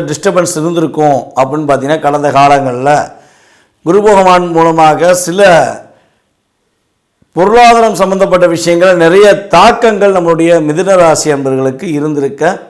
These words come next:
வாய்ப்புகள் இருக்கு. அதே போல வந்து பார்த்தீங்கன்னா, நண்பர்கள் உங்களுக்கும் சில கருத்து வேறுபாடுகள் ஏற்பட்டிருக்கும்.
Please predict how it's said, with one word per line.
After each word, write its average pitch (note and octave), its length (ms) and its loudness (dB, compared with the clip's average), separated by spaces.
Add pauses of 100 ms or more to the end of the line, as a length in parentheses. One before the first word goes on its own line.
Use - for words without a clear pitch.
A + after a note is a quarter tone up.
(200)
வாய்ப்புகள் B2 580 -4
இருக்கு. G#2 380 -14 (1000)
அதே F3 140 2
போல G#3 200 2
வந்து F3+ 140 0
பார்த்தீங்கன்னா, F#3 360 0 (140)
நண்பர்கள் G#3+ 520 2 (100)
உங்களுக்கும் F3+ 480 -2
சில F3 120 0 (180)
கருத்து G3+ 340 -2
வேறுபாடுகள் E3+ 640 2
ஏற்பட்டிருக்கும். C3 580 -4